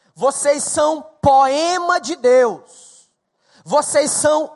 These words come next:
obra-prima de Deus, criadas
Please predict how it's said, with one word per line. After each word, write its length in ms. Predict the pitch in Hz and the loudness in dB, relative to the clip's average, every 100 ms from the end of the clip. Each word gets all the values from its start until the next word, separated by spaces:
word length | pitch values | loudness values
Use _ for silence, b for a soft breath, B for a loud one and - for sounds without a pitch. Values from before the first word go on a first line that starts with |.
| - | 0
obra-prima 1300 | 269 311 339 330 330 - - - 349 392 403 381 269 | 2 4 2 0 -2 -2 -8 -4 -2 -2 -2 -4 -4
de 160 | 320 | -6
Deus, 760 | 247 262 262 208 - - - - b b - | 0 4 4 2 -6 -12 -12 -14 b b -6
criadas 1000 | 302 302 277 285 370 370 381 381 - | -4 0 0 0 0 -2 -2 -2 -6